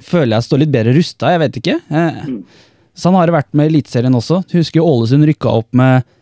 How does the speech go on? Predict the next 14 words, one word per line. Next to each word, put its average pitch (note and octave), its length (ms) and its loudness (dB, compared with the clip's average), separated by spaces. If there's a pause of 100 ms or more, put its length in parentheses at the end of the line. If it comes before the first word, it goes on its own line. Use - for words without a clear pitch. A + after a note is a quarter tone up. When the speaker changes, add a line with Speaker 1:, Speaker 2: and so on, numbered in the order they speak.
(360)
Speaker 1:
eh, C3 640 2
rekordpoengsum A2+ 840 0
med B2+ 260 4
Lars B2 180 0
Bohinen B2+ 420 2
og B2+ 920 0 (180)
dumpekandidat A2 720 -2
året A2 220 2
etterpå, F#3+ 260 -2
så D3+ 640 -4 (260)
fotball D3+ 380 -2
er C#3 40 0
sånn. E3 280 -4
Marius? D#3 520 -2